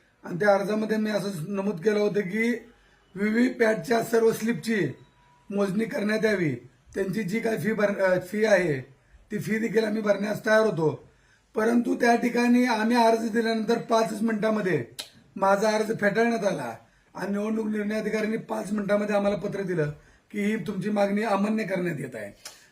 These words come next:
जर समजा मी भारतीय लोकशाहीच्या अधिकारानुसार जर मी पत्र दिलं असेल आणि त्या ठिकाणी मी जर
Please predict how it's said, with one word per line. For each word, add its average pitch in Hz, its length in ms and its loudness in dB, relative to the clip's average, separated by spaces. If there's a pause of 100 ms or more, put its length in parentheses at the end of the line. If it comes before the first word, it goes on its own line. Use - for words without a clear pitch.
(160)
जर 226 160 4
समजा 220 360 0
मी 233 380 4 (580)
भारतीय 196 480 4
लोकशाहीच्या 226 520 4
अधिकारानुसार 208 800 2 (440)
जर 214 100 2
मी 226 140 2
पत्र 240 300 2
दिलं 226 200 2
असेल 165 400 2 (420)
आणि 185 160 -8
त्या 214 100 -4
ठिकाणी 220 340 -4
मी 214 120 -4
जर 226 280 -2